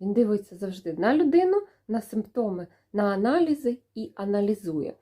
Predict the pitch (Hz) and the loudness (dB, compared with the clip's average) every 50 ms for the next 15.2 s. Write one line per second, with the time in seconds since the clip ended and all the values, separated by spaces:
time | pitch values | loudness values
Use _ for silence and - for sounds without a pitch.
0 | _ - - _ _ - - 311 277 269 214 202 214 214 214 226 214 202 - - | _ -20 -20 _ _ -10 -4 -4 -2 -2 -2 0 0 -2 0 0 -2 -4 -2 -4
1 | 208 202 - - 170 175 175 196 - - 196 220 220 - _ - 403 466 - - | -6 -6 -6 -8 -8 -8 -8 -10 -12 -8 -8 -8 -8 -8 _ -4 -4 -4 -4 -6
2 | _ _ _ _ _ _ _ - - 202 214 220 247 277 285 247 - - _ - | _ _ _ _ _ _ _ -6 -4 0 0 2 2 2 0 0 -2 -6 _ -20
3 | - _ _ _ _ - - 202 196 190 196 202 220 254 294 262 185 165 160 127 | -20 _ _ _ _ -2 0 0 2 2 2 2 2 2 2 0 0 -2 -4 -4
4 | - - - 208 202 196 185 170 147 147 131 135 - - - _ _ _ _ _ | -4 -6 -2 0 2 2 2 0 -2 -4 -8 -8 -10 -12 -14 _ _ _ _ _
5 | _ _ - 190 202 202 196 185 180 190 180 196 226 254 254 - 226 - - - | _ _ -2 2 4 4 4 4 2 0 -2 0 -2 -2 -2 -4 -12 -16 -16 -18
6 | 165 - - 175 151 147 139 139 - _ - - - - - 208 - _ _ _ | -18 -10 -6 -6 -4 -4 -4 -8 -10 _ -20 -20 -20 -18 -18 -18 -18 _ _ _
7 | - _ _ _ _ _ - 208 226 220 - 247 302 339 - 330 285 - - - | -20 _ _ _ _ _ 2 2 2 4 4 4 4 4 4 4 0 0 0 0
8 | 233 240 240 226 - - - - 165 151 - 170 208 269 277 247 240 - - 208 | 0 0 0 0 -2 -6 -12 -10 -10 -6 -2 0 2 2 2 2 0 -2 -4 -4
9 | 208 208 240 311 339 302 233 202 214 214 - - - 190 190 190 196 190 190 - | -2 2 4 4 4 4 4 2 0 -2 -4 -8 -8 -6 -4 -4 -4 -4 -6 -10
10 | - 180 170 165 175 170 175 170 180 - - 320 339 - - 240 214 - - - | -10 -6 -4 -4 -4 -4 -4 -8 -8 -6 -4 -4 -4 -4 -4 -8 -8 -8 -8 -12
11 | 190 - - - _ _ _ _ _ - 254 247 - 240 214 - - 196 196 190 | -12 -12 -14 -20 _ _ _ _ _ 0 0 0 0 0 -4 -4 -4 -10 -10 -12
12 | - - - 208 208 180 151 - 165 170 202 233 247 226 - - 175 170 165 - | -14 -10 -4 -4 -4 -4 -4 -8 -4 2 4 6 6 4 2 -2 -12 -14 -14 -16
13 | - - - 160 165 160 - - - 220 196 220 262 381 392 392 - _ _ _ | -18 -16 -14 -14 -14 -14 -14 -10 -6 -6 -4 -4 -4 -6 -8 -10 -12 _ _ _
14 | _ _ _ - 190 185 175 180 - _ - 165 165 190 254 254 - 294 - - | _ _ _ -8 -6 -6 -6 -6 -8 _ -10 -6 -6 -4 -6 -6 -8 -12 -14 -12
15 | - 180 165 - | -10 -10 -10 -10